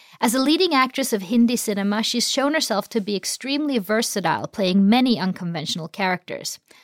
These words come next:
A serial killer, glamorous femme fatales, an autistic woman,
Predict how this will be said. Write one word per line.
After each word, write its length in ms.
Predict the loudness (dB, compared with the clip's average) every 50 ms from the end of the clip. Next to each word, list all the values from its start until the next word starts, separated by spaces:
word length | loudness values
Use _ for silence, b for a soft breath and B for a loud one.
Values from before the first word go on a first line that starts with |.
| _ _
A 80 | -4 -4
serial 480 | -2 0 0 2 2 4 4 4 2 2
killer, 480 | 0 -2 -2 0 0 2 2 0 -2 b b b b 2
glamorous 500 | 4 6 6 6 6 6 4 2 0 0
femme 260 | 0 2 2 2 2
fatales, 600 | 2 0 -4 -2 2 2 4 4 4 2 0 -2 -4 -2
an 120 | 2 4
autistic 680 | 4 4 2 2 -2 -2 -2 -2 -2 -4 -4 -6 -6
woman, 380 | -4 -6 -4 -4 -6 -6 -8 -10